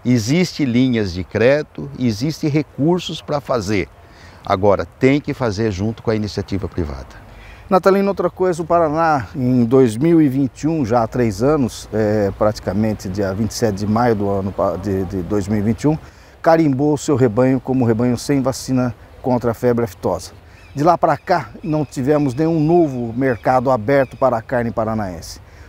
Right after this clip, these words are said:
Speaker 2: O que que está se fazendo pra resolver isso?
Speaker 1: Foi uma conquista histórica do estado,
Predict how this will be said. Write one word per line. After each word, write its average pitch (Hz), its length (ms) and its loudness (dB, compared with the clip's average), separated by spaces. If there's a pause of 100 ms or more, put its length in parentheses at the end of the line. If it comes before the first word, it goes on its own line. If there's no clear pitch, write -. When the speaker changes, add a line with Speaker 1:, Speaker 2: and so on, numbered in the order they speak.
Speaker 2:
O 123 80 -4
que 170 220 -6
que 165 160 -6
está 139 280 0
se - 100 -12
fazendo 123 440 -2
pra 120 160 -4
resolver 107 420 -4
isso? - 220 -18 (1120)
Speaker 1:
Foi 190 260 4
uma 220 160 2
conquista 214 540 -2
histórica 170 640 4
do 139 160 -6
estado, 98 540 -4